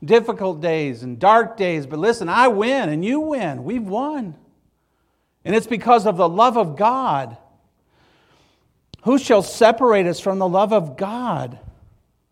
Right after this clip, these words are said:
Nothing. I want you to notice, first of all, the, the reality of his love.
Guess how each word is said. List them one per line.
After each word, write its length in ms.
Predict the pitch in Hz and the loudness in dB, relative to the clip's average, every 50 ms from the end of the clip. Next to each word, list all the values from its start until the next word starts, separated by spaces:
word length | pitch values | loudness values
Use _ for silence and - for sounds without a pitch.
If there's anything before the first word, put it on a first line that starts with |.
| _ _ _ _ _ _ - | _ _ _ _ _ _ -6
Nothing. 720 | 147 175 226 262 220 - 285 247 208 165 131 120 123 - - _ _ _ _ _ _ _ _ _ _ _ _ _ _ _ _ - | 0 4 4 4 4 2 2 2 2 0 -2 -4 -8 -14 -18 _ _ _ _ _ _ _ _ _ _ _ _ _ _ _ _ -6
I 60 | 147 | -2
want 220 | 165 202 226 220 | 0 0 0 0
you 60 | - 196 | -2 -4
to 80 | 180 | 0
notice, 280 | 185 190 214 208 190 185 | 0 2 0 0 -2 -2
first 260 | - 226 226 226 - | -4 -4 -4 -4 -6
of 80 | 180 185 | -2 0
all, 120 | 175 165 | 0 2
the, 220 | 151 165 151 131 | 0 0 -4 -6
the 160 | - 147 151 147 | -6 -8 -6 -6
reality 720 | 147 156 156 170 180 190 208 220 220 208 - - 196 175 | -4 -2 0 2 2 2 2 2 2 -2 -2 -4 -4 -4
of 80 | 160 | -4
his 160 | 151 143 135 | -4 -8 -8
love. 520 | 147 156 175 196 226 240 214 165 135 - | -6 -4 -4 -2 -2 -2 -2 -4 -4 -8